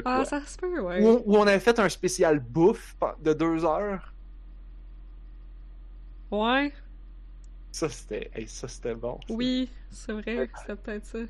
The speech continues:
Speaker 2: C'est l'épisode qu'on avait parlé du spaghettizer.
Speaker 1: Non, ça, je pense que c'est un épisode fucking normal.
Speaker 2: Oui.
Speaker 1: Pis c'est,
Speaker 2: Ben,
Speaker 1: ça
Speaker 2: c'était
Speaker 1: l'a parti la
Speaker 2: plusieurs épisodes.
Speaker 1: Oui, c'est ça, ça l'a parti la légende. Puis après ça, on a scrappé un bout de paquet d'épisodes <laughs> de spaghettizer.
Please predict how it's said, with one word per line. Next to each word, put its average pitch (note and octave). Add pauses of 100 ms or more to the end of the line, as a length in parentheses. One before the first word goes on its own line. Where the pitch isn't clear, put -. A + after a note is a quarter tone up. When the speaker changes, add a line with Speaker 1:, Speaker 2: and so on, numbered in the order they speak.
(120)
Speaker 2:
C'est -
l'épisode D3
qu'on D3+
avait A#2
parlé A#2+
du B2
spaghettizer. A#2 (800)
Speaker 1:
Non, C#4+
ça, G#4+
je -
pense F4
que C4+
c'est B3+
un B3+
épisode A#3+
fucking D#4
normal. A#3+ (920)
Speaker 2:
Oui. -
Speaker 1:
Pis -
c'est, C4+
Speaker 2:
Ben, B3+
Speaker 1:
ça C#4
Speaker 2:
c'était B3+
Speaker 1:
l'a B3+
parti A3+
la F#3+
Speaker 2:
plusieurs D#3
épisodes. F3
Speaker 1:
Oui, G4
c'est F#4+
ça, G4
ça D4+
l'a B3+
parti C#4+
la C4+
légende. B3+
Puis G#3+
après A3
ça, C#4
on C4
a G#3+
scrappé A#3+
un B3
bout A#3
de A#3+
paquet C4
d'épisodes G4+
<laughs> B4+
de A4+
spaghettizer. G#4